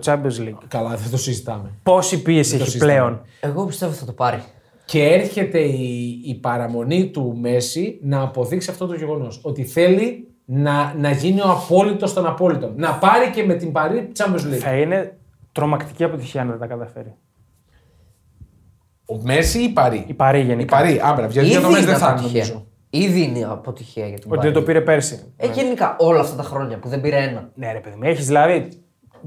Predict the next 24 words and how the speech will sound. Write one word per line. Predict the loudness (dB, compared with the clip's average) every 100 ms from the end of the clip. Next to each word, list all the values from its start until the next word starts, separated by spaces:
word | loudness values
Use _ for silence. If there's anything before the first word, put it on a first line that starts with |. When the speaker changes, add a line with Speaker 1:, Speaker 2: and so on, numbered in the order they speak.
| -6
Speaker 1:
Μέση, | 2 4 2 -2 -8 -14 _ _ -8
Εμπαπέ, | -8 0 0 2 4 4 2 -6 -14 -6
Νεϊμάρ, | -2 0 4 4 4 0 -14 _ _
όλους | 0 2 2
αυτούς. | 0 0 0 0
Speaker 3:
Ε, | 0
τον | -2 -2
αφρό, | -2 2 2
Speaker 1:
Τους | 2 -2 4
Speaker 3:
ε. |
Speaker 1:
είδαμε | 4 4 2
τους | 0
δύο | 0
τι | -2
κάνανε | 0 0 2 -2
στο, | 0 2 2 2 -2
στο | -4
Μουντιάλ | -4 2 2 2
και | 0 0
δεν | 2
μπορείς | 4 4
να | 2
το | 0
πάρεις. | 2 4 2 -4 -14